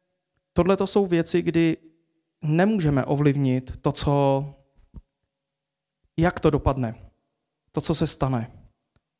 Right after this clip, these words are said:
Ale když se upneme k věcem, které nejsou stabilní,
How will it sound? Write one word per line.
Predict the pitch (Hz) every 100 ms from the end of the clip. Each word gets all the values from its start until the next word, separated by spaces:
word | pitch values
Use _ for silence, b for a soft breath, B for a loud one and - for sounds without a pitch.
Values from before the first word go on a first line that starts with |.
| _ _ _ _ _ _ _ _ _ _ _ _
Ale | - 143 139
když | 151 156
se | - 214 - - _ _ _ _ _
upneme | 196 - 233 208
k | 170
věcem, | 185 220 - 131 127 139 - _ _ _ _
které | - - 151 143
nejsou | 151 196 202
stabilní, | 160 151 143 170 151 127 120